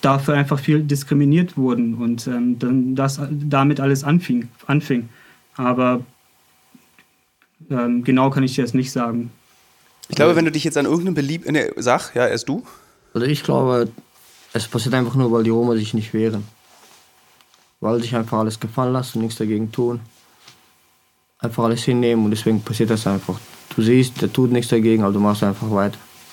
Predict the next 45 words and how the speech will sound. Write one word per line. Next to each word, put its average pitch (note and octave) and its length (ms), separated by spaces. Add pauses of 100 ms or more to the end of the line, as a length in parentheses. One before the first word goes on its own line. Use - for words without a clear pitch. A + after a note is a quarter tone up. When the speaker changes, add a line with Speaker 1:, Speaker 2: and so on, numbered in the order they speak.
(260)
Speaker 3:
Ist - 140
meine A2 240
Meinung. F#2+ 360 (1300)
Speaker 2:
Was B2 160
heißt C#3+ 240
denn E3 80
nicht B2 220
wehren? C3 240
Also G#2 180
was A2+ 140
denkst C3 180
du, C3+ 120
was B2 120
sie B2 80
tun A#2+ 220
müssten? A2+ 440 (440)
Speaker 3:
Also A#2 120
ich A#2+ 80
denke B2+ 240
als A#2+ 80
erstes C3+ 360
so, C3 340 (1400)
du C3 100
hast C3+ 160
ja D3 60
leider C#3 180
bei, B2+ 240
bei B2 160
den B2+ 80
Roma, C3 300
hast B2+ 180
du, A#2+ 140
das A#2 100
sind A#2+ 140
halt A#2+ 180
Roma, C#3 480
sind B2 220
halt A#2 140
mehrere A#2+ 300
Stämme. A#2 400
Du G#2+ 120
bist A2 200
halt A2+ 200
Roma B2 260
halt A#2 200